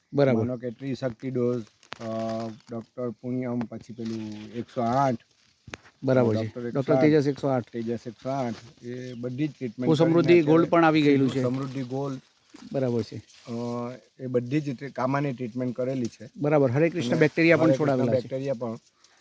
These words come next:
Speaker 1: બરાબર છે. તો
Speaker 2: હમ.
Speaker 1: આ બધું કર્યું, તો જે આપણે રાસાયણિક ખેતી તો કરતા જ હતા,
Speaker 2: હા.
Speaker 1: તો એ ખેતી અને અત્યારે જે મિક્સમાં આપણે પદ્ધતિ આ વપરા-,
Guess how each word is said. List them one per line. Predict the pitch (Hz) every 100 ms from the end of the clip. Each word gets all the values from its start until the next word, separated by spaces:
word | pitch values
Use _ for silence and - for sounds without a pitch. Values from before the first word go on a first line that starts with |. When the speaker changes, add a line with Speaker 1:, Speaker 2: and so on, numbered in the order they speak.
| - -
Speaker 1:
બરાબર | 160 151 127
છે. | 120
તો | 120
Speaker 2:
હમ. | 110 110
Speaker 1:
આ | 185
બધું | 214 208 220
કર્યું, | - 196 208 156 -
તો | 151
જે | 165
આપણે | 160 175
રાસાયણિક | 170 - 180 170
ખેતી | 170 175
તો | 175
કરતા | 156 151 147
જ |
હતા, | -
Speaker 2:
હા. | 104 - - 120 135 139 _
Speaker 1:
તો | - - -
એ | 190
ખેતી | 196 196 190 190
અને | 180 175
અત્યારે | 160 151 180 180
જે | 165 175
મિક્સમાં | 170 165 - - 160 165
આપણે | 151 160 165
પદ્ધતિ | 156 147 147 147
આ | 147
વપરા-, | 139 131 143 139 - 156